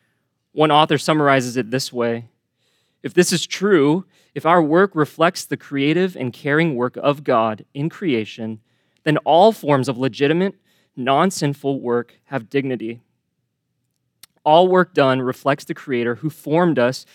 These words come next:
and has called us to create and subdue, to bring the creative potential out of this amazing world he gave to us." So we're reminded that we need white-collar jobs like doctors, but we also need blue-collar mechanics who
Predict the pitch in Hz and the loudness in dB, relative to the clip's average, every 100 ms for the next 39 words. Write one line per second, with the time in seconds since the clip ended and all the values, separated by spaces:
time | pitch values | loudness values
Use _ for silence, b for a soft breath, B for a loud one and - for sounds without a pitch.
0 | b - 151 170 - - 180 226 165 147 | b 0 2 2 2 0 2 4 2 0
1 | - 147 - 151 143 170 180 156 143 156 | -4 -14 -6 0 2 0 0 -6 -6 -8
2 | 127 127 123 107 110 _ _ _ - 156 | -10 -6 -6 -6 -12 _ _ _ -6 -4
3 | 127 151 170 185 165 - 143 143 151 151 | -2 2 4 4 2 -2 -2 0 0 -4
4 | 147 143 120 131 107 113 131 127 127 - | -6 -6 -6 -6 -4 -2 -2 -2 -6 -6
5 | 123 120 127 143 117 107 107 - 110 110 | -6 -4 -4 -4 -6 -6 -8 -10 -14 -8
6 | 107 - 110 107 101 - - _ _ _ | -8 -8 -14 -12 -12 -16 -20 _ _ _
7 | b b b b _ _ _ _ _ _ | b b b b _ _ _ _ _ _
8 | _ _ _ _ _ - 160 165 175 151 | _ _ _ _ _ -2 2 4 4 4
9 | 127 202 180 131 131 - _ 131 151 196 | 4 2 4 2 2 -2 _ -2 2 4
10 | 151 143 - - 147 131 104 117 139 160 | 4 0 0 -2 -2 -2 -2 0 0 -2
11 | 120 110 - 113 135 143 156 170 - _ | -4 -6 -6 -8 -6 -6 -6 -8 -14 _
12 | _ _ 143 170 - 165 226 - 247 165 | _ _ 0 0 2 2 2 0 0 0
13 | 165 214 151 151 b b _ 151 220 - | 2 2 2 0 b b _ 0 0 -2
14 | 147 143 147 147 160 175 135 - 147 139 | -2 0 0 -4 -6 -6 -6 -6 -8 -8